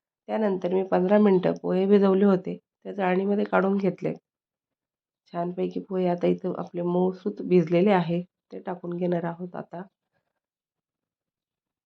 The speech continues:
इथे गॅस एकदम आपला कमीच पाहिजे ज्यावेळेस पोहे टाकतो त्यावेळेस.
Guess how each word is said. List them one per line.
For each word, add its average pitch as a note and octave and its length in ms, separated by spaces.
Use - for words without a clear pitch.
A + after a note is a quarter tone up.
इथे G#3+ 360
गॅस G3+ 360
एकदम F#3+ 300
आपला G3 260
कमीच G#3 400
पाहिजे F3+ 340
ज्यावेळेस F3+ 400
पोहे - 200
टाकतो - 320
त्यावेळेस. F3 400